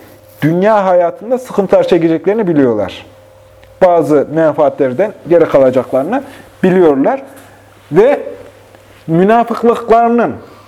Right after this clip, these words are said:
sezilmemesi için, insanlar tarafından anlaşılmaması için kendilerini samimi de gösterebilmek adına, yani sanki bir yanlışa inanmış da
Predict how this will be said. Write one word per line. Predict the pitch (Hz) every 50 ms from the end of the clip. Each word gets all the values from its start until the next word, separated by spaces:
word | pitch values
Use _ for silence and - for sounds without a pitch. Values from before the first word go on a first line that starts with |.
| - - - - -
sezilmemesi | - - - - 196 180 170 185 269 277 269 240 214 185 165 156 143 - - 127 117
için, | 117 - - 147 147 - - - - - - - _ _ - _ _ _ - _ _ - _ _ _ _ _ _ _ - _ - - - - - - - - - - - - - - - -
insanlar | 160 156 147 - 180 170 190 214 214 214
tarafından | 214 196 185 180 - 185 175 160 139 123 -
anlaşılmaması | 151 147 151 156 165 - - 233 240 220 190 160 147 135 123 - 135
için | 123 120 - - 262 - - - - - - - - - - - - - - -
kendilerini | - 226 233 262 262 247 240 226 220 233 254 285 285 277 - -
samimi | - - - - 220 220 226 226 226 226 226 226 202
de | 214 - - - - - - - - - - - - - - - _ - - - - - -
gösterebilmek | - 147 139 143 - 165 151 156 156 151 165 170 156 -
adına, | 127 120 135 175 196
yani | 185 156 151 151 151 143 139
sanki | - - 165 165 160 - 165 147 143 -
bir | 160
yanlışa | 151 151 156 160 165 156 - 202 170
inanmış | - 170 165 170 170 175 202 214 185 - -
da | - - - -